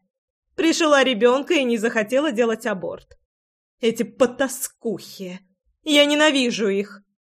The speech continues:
Всех вас я ненавижу». Лой понимала, что самой ей оттуда не выбраться. Нужно было тянуть время,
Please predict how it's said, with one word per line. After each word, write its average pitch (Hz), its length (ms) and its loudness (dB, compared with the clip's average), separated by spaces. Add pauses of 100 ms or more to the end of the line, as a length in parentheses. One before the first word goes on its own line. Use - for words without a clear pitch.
(140)
Всех - 520 -2
вас 208 440 0
я 233 160 2
ненавижу». 202 880 0 (1400)
Лой 220 300 6
понимала, 240 500 4
что - 180 -6
самой 208 440 -2
ей 202 240 2
оттуда 202 360 -2
не 208 140 2
выбраться. 180 800 -8 (540)
Нужно 294 420 2
было 277 320 4
тянуть 202 540 -2
время, 196 640 -2